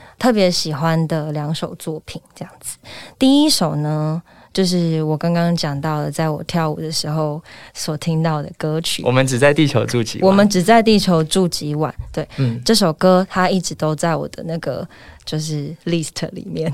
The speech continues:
Speaker 1: 这样。
Speaker 2: 嗯。
Speaker 1: 然后就是它是一个随时你播到的时候就会觉得，啊，很顺的可以听下去的歌曲这样，对。但是它跟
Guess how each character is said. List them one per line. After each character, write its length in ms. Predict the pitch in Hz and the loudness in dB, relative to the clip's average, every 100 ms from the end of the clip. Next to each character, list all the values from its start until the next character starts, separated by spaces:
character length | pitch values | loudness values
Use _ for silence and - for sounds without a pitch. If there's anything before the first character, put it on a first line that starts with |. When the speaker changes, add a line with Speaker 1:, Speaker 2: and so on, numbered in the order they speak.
| 131 | 0
Speaker 1:
这 80 | |
样。 100 | 127 151 | 0 0
Speaker 2:
嗯。 120 | 160 | 0
Speaker 1:
然 120 | 170 | 4
后 280 | 180 185 175 - - | 6 6 4 0 0
就 100 | 208 | 2
是 60 | |
它 160 | 220 254 | 4 4
是 140 | 269 | 4
一 80 | 302 | 4
个 260 | 233 202 185 | 6 6 6
随 220 | - 196 | 4 4
时 160 | 190 202 | 4 2
你 160 | 185 | 2
播 280 | 160 220 226 | 2 4 6
到 240 | 233 233 | 6 6
的 60 | 180 | 6
时 100 | 175 | 4
候 140 | 180 | 2
就 140 | 175 180 | 4 4
会 360 | 190 170 156 - - - - - _ _ | 4 4 2 -8 -20 -20 -20 -20 _ _
觉 160 | - 190 | 0 2
得， 80 | 185 | 4
啊， 260 | 240 - - | 2 0 -6
很 160 | 180 | -4
顺 180 | 170 214 | 0 2
的 80 | 185 | 0
可 100 | 170 | 0
以 60 | 175 | 0
听 160 | 180 | 0
下 160 | 165 165 | 0 0
去 160 | - | -2
的 80 | 160 | -4
歌 220 | 147 156 | -4 -4
曲 260 | 160 - - - | -2 -4 -10 -8
这 80 | 143 | -8
样， 100 | - | -8
对。 80 | - - - - - | -16 -18 -16 -18 0
但 160 | 247 262 | 4 6
是 60 | |
它 420 | 254 247 247 240 240 - - - - _ _ | 6 6 8 6 2 -8 -20 -20 -20 _ _
跟 580 | 269 277 277 277 277 | 6 8 8 8 6